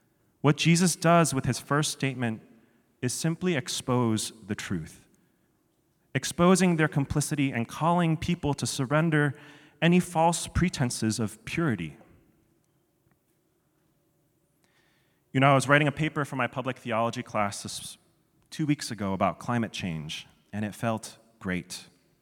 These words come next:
I called out the U S government in my own brain and on my own computer. It doesn't go to anybody else. About how the U S was the one nation who did not sign onto the Kyoto Protocol in nineteen ninety-seven and ninety-eight.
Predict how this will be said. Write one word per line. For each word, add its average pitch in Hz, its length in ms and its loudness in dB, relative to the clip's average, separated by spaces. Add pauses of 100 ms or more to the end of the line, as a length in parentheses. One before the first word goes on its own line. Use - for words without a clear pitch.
(1120)
I 123 80 0
called 139 320 4
out 131 240 6
the 117 80 -2
U 117 160 4
S 110 100 -2
government 120 460 -2
in 101 100 -8
my 95 120 -8
own 104 200 -6
brain 95 360 -4
and 95 120 -2
on 95 80 -2
my 92 140 -2
own 92 140 -2
computer. 92 400 -4
It 85 60 -6
doesn't 95 180 -6
go 92 120 -6
to 78 60 -8
anybody 90 340 -4
else. 87 380 -6 (1300)
About 123 240 6
how 151 220 10
the 147 120 6
U 143 160 8
S 143 180 6
was 139 120 -2
the 143 80 -2
one 143 260 4
nation 135 340 0
who 120 100 -2
did 135 220 -2
not 135 180 2
sign 135 380 0
onto 120 220 0
the 117 60 0
Kyoto 120 460 -2
Protocol 110 600 -2
in 98 100 -6
nineteen 107 340 -6
ninety-seven 98 560 -6
and 90 100 -2
ninety-eight. 85 540 -6